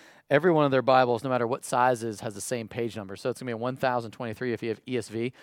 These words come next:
Or if you have your device or some other type of Bible, we're gonna be First John chapter four. We're gonna start verse eighteen. We're at, look at what it is that God calls us to, this incredible sense of community. Would you pray with me? Father, thank you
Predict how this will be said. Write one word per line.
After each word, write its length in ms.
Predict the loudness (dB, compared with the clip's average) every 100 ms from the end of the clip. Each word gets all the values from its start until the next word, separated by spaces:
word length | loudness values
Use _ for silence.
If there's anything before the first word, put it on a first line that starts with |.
| -20 -4
Or 140 | 4 6
if 80 | 8
you 60 |
have 80 | 6
your 120 | 6
device 420 | 4 6 8 6 0
or 80 |
some 180 | -4 0
other 220 | 2 2
type 240 | 2 -2 -2
of 220 | -6 0
Bible, 260 | 2 2 0
we're 100 | -2
gonna 80 | -4
be 80 | -8
First 480 | -4 -2 -2 -6
John 360 | -6 -4 -4 -6
chapter 360 | 0 0 0 -4
four. 240 | -2 -2
We're 80 | -4
gonna 60 |
start 280 | -6 -6 -4
verse 240 | -4 -4 -4
eighteen. 400 | -6 -8 -10 -12 -20 -20 -6
We're 140 | -2
at, 280 | 0 0 0
look 220 | 0 2
at 140 | 0 -2
what 220 | 0 0
it 60 | 0
is 320 | -2 -6 -16 _ _ -16
that 200 | -14 -4
God 320 | 0 2 0
calls 320 | -2 -2 -2
us 120 | -6 -12
to, 240 | -12 -10
this 160 | -12 -16
incredible 600 | -14 -2 0 0 -4 -16
sense 440 | -12 -12 -14 -20 -10
of 320 | -8 -8 _ _
community. 300 | -20 -20 _ _ _ -16
Would 100 | -8
you 60 |
pray 160 | 0 2
with 100 | 0
me? 140 | -8 -14 -20 -20 -10 10
Father, 280 | 12 12 12
thank 380 | 8 4 4
you 300 | 4 4 4